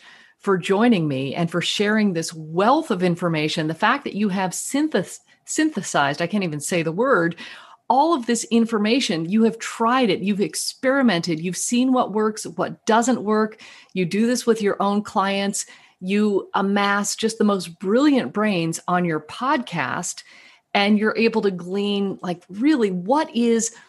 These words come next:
the cutting edge of information and how can we best apply this in our own lives? And you are really emblematic of that. So le-, I really look forward to part two.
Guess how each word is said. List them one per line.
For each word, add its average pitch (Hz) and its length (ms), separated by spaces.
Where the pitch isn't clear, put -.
the 202 100
cutting 233 400
edge 185 200
of 165 120
information 156 800
and 143 100
how 196 360
can 202 200
we 175 120
best 156 280
apply 147 340
this 147 180
in 151 100
our 147 100
own 147 120
lives? 143 340
And 151 160
you 180 140
are 160 100
really 160 340
emblematic 143 600
of 135 140
that. 123 280
So 151 320
le-, 170 380
I 175 160
really 180 420
look 160 220
forward 156 260
to 156 80
part 151 320
two. 135 400